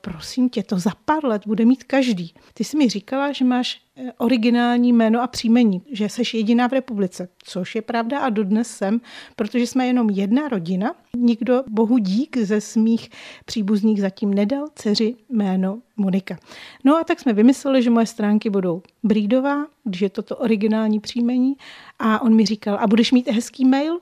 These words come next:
Monika zavináč bridova tečka cé zet,“ a ten mám dodnes. No a pak šel zase čas, takže já jsem se naučila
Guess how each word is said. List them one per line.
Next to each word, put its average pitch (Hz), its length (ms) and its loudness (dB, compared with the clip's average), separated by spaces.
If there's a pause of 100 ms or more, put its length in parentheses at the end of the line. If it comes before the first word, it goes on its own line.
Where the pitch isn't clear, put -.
Monika 226 380 0 (120)
zavináč 220 540 0
bridova 214 500 2
tečka 226 360 -6
cé 226 220 0
zet,“ 214 260 -2
a 247 60 -6
ten 220 200 2
mám 208 200 4
dodnes. 185 420 0 (400)
No 339 120 2
a 320 40 4
pak 254 200 0
šel 208 240 -4
zase 190 240 -8
čas, - 360 -2
takže 226 220 -2
já 202 100 2
jsem 208 160 0
se 208 120 -2
naučila 202 520 -2